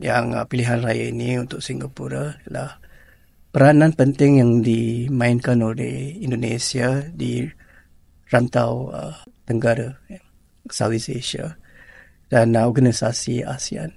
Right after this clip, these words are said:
Indonesia adalah satu negara yang, ah, kami li-, kami lihat pimpinannya, dan itu pimpinannya amat penting untuk memastikan rantau, ah, tenggara ini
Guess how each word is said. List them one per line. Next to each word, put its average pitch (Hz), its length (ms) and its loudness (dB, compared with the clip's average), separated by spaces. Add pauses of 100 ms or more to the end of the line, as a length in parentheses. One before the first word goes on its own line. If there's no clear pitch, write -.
(1120)
Indonesia 143 640 6
adalah 127 200 0
satu 123 480 -8
negara 127 400 -4
yang, 120 480 -6
ah, 139 320 -12 (240)
kami 123 240 0
li-, 120 160 -2
kami 135 320 -4 (720)
lihat 131 320 4
pimpinannya, 123 720 -2 (480)
dan 143 160 -8
itu 131 160 -10
pimpinannya 127 720 -2
amat - 160 -8
penting 131 440 -10 (540)
untuk 123 480 4 (160)
memastikan 123 720 0 (320)
rantau, 120 560 6
ah, 127 400 -2 (160)
tenggara 123 320 2
ini 135 640 0